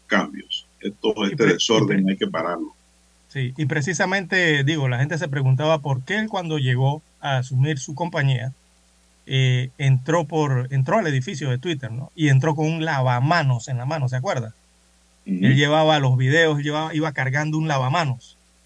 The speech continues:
Speaker 2: eh, rumbo a su primer día, a sus primeras horas en la compañía.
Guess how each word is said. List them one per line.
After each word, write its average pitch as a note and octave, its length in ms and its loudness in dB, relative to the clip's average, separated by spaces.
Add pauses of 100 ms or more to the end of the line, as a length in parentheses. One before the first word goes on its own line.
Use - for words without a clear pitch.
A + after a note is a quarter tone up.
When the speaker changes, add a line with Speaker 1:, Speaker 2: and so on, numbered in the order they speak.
(300)
Speaker 2:
eh, C3 260 -2
rumbo D3 420 2
a B2 80 2
su C3 120 -4
primer C#3 340 2
día, F3+ 200 0
a C3 40 2
sus C3 120 -2
primeras C3+ 340 2
horas D3+ 200 0
en C3+ 80 0
la B2+ 80 0
compañía. B2+ 540 -2